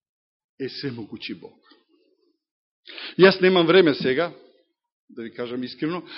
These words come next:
али тоа ја ни запамти, ќе го оставиме за следната сабота попладне, пошто препладне великодостојниците ќе, ќе проповедаат. Јас сум шофер. Јас ќе попла-,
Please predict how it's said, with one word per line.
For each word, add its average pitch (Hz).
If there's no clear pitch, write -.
али 170
тоа 202
ја 190
ни 196
запамти, 170
ќе 143
го 143
оставиме 175
за 151
следната 185
сабота 175
попладне, 156
пошто 139
препладне 147
великодостојниците 139
ќе, 107
ќе -
проповедаат. 110
Јас 101
сум 127
шофер. 165
Јас 135
ќе 139
попла-, 139